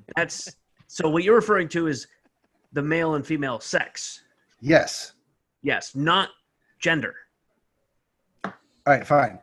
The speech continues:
Speaker 1: <laughs>
Speaker 2: Don't you think it's interesting that only the male and female sex are reported deaths in with covid?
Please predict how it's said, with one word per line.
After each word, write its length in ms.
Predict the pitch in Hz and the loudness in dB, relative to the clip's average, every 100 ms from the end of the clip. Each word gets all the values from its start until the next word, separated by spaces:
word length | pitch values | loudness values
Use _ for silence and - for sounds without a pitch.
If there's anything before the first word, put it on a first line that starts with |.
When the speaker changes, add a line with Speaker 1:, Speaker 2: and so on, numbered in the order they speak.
| - | -2
Speaker 1:
<laughs> 760 | 208 269 277 254 294 254 - | 4 6 6 6 2 0 -2
Speaker 2:
Don't 240 | 165 170 165 | 4 4 4
you 140 | 185 | 0
think 240 | 156 170 160 | 2 4 2
it's 120 | 151 | 2
interesting 720 | 147 135 139 - 113 104 101 | 0 0 -2 -2 -4 -6 -10
that 260 | 120 131 120 - | -2 -2 -2 -6
only 280 | 135 143 147 | 0 4 4
the 120 | 135 | 4
male 320 | 127 123 131 143 | 2 2 2 0
and 140 | 131 | 0
female 440 | - 131 123 120 | -2 -2 0 0
sex 640 | 113 - 135 107 - - - _ _ _ _ _ _ - | -2 2 4 4 0 -12 -14 _ _ _ _ _ _ 0
are 240 | 127 120 | 2 2
reported 680 | 117 120 - 127 123 117 104 | -4 -6 -4 -4 -2 -2 0
deaths 440 | 120 113 - - - | 0 0 -4 -14 -8
in 240 | 117 104 | -6 -6
with 200 | 120 113 | -6 -6
covid? 300 | 117 98 82 | -6 -8 -12